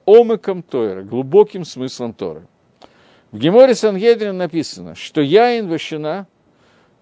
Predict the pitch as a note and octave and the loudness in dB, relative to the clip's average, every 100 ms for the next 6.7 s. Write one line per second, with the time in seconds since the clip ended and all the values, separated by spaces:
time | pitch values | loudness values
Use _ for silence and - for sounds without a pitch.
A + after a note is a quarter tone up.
0 | _ - G#2+ A#2 B2 B2+ C3 D3+ A#2 C#3+ | _ -6 -2 -2 -4 -8 0 0 0 -2
1 | D#3+ D#3+ B2 A2 A#2 - - - G#2+ G#2+ | -4 -4 -8 -6 -4 -4 -4 -8 -12 -12
2 | A#2+ A2+ A2 G2 A2 C#3 C#3 A#2+ A2+ B2 | -8 -6 -6 -8 -6 -6 -4 -8 -6 -6
3 | D3 C#3 C3 G2+ G2+ A#2 B2 A2 A2 C3 | -8 -8 -12 -10 -6 -4 -2 -2 -4 -4
4 | F#3 F#3 C#3+ D#3 D#3 _ G2+ A2+ B2 A#2 | -6 -6 -10 -14 -16 _ -14 -10 -8 -6
5 | B2 A#2 C3 G#2+ - - E3+ D#3+ B2 A2+ | -6 -4 -4 -6 -8 -10 -8 -8 -10 -10
6 | G#2+ G#2+ G#2 C3 D#3 D#3+ | -8 -8 -8 -4 -4 -6